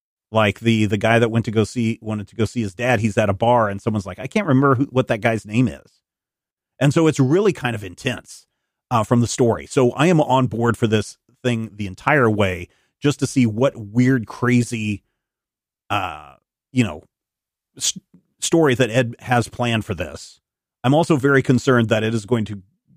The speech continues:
bump up too closely to my own fears and, uh, conspiracy theories, that it might drive me mad. But, uh, I'm down for this. And the art is really good, too. I enjoyed the art very, very much.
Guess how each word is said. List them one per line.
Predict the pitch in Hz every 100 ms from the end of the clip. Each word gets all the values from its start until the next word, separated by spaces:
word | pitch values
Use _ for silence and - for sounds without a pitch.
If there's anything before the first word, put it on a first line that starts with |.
| _ -
bump | 131 131
up | -
too | 175
closely | 135 151 127 127 113
to | 120
my | 110 104
own | 113
fears | - 117 104 98 - _ _ _ _
and, | 117 104 104
uh, | 104 95
conspiracy | 117 - 147 120 110
theories, | 101 92 87 87
that | 101
it | 101
might | 107 113
drive | 101 98 98
me | 120
mad. | 98 69 71 - _ _ _ _ _ _ _ -
But, | 104 117 110 -
uh, | 113 104 -
I'm | 120 190
down | 135 127
for | 139
this. | 87 76 -
And | 135
the | 147
art | 202
is | 135
really | 131 135
good, | 123 92
too. | 113
I | 80
enjoyed | 107 110 156
the | 120 110
art | 98
very, | 95 101 160 156
very | 113 101 85
much. | 85 80